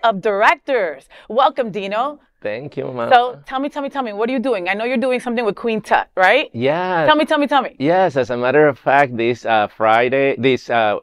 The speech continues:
Speaker 2: this weekend, this Saturday, sorry, is gonna be a free event at the, uh, Little Haiti Cultural Center. We're, we're showing a film called Qui-, Quintot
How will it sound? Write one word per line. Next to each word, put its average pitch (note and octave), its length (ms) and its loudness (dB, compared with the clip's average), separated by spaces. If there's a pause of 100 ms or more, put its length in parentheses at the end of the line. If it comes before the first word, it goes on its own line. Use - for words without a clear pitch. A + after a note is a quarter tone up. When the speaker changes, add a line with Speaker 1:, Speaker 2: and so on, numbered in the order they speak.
(120)
Speaker 2:
this A2+ 220 -6
weekend, A#2+ 360 -2
this G#2 140 -6
Saturday, F2+ 440 0
sorry, F2+ 380 -4 (360)
is A2 160 -2
gonna A#2 240 -2
be A2+ 400 0
a A2 320 2
free D#3+ 240 4
event D3+ 420 0
at A2+ 380 -2
the, A2 400 0 (320)
uh, G#2+ 320 2
Little C3+ 260 6
Haiti C3+ 400 -2
Cultural B2 560 -2
Center. C#3 500 0
We're, G#2+ 280 2 (120)
we're G#2+ 160 2
showing B2 460 2
a B2+ 80 2
film B2 300 0
called A2+ 400 0
Qui-, B2+ 200 0 (120)
Quintot C#3 840 0